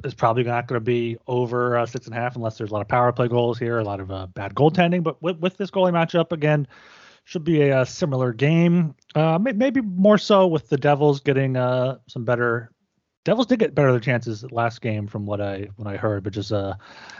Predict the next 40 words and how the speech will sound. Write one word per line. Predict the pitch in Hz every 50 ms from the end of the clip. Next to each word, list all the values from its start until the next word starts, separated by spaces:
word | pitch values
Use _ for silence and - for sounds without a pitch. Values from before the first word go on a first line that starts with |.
| - _ -
Vanecek | 127 123 120 - 123 -
did | - 110
not | 113 107 - -
play | - 110 101 98
well. | 98 107 127 135 139 139 135 135 131 127 - - _ _ -
Maybe | 135 135 127 127
he'll | 123 110
bounce | 123 120 113 113
back | - 139 127 123 120
here. | - - 131 131 131 131 131 127 127 127 - -
Uh, | 127 127 127 127 127
for | 123 - - 135 127
a | 127
side, | - - - 151 151 160 160 160 160 160 156 156 139 - _ - - - - - _ _ _ _ _ -
I'd | 151 156 143 -
probably | - - - 196 214 214 190 214 208
have | 202 170
to | 196
go | 175 190 190 190
with | 190 - -
the, | 190 185 185 185 180 185 180 180
go | 170
with | 180 170
the | 180 160
dog, | 180 170 170 170 170 170 151
Lightning | 156 160 170 151 160 160 165
here, | 156 165 165 160
plus | - - 156 139 -
one | 160 147 139
fifteen. | - 147 139 - - 147 143 147 143 127
I, | 117 120 117 127 143
I | 135
don't | 127 120 - 175 160 160 156 151 - _
fully | _ - 156 139 139 135
trust | 131 - 135 120 - -
the | 127
Devils. | 113 113 110 107 113 113 107 - -
Uh, | 110 107 110 107 104 104 107
I | 107 107
still, | - - - 117 113 110 107 104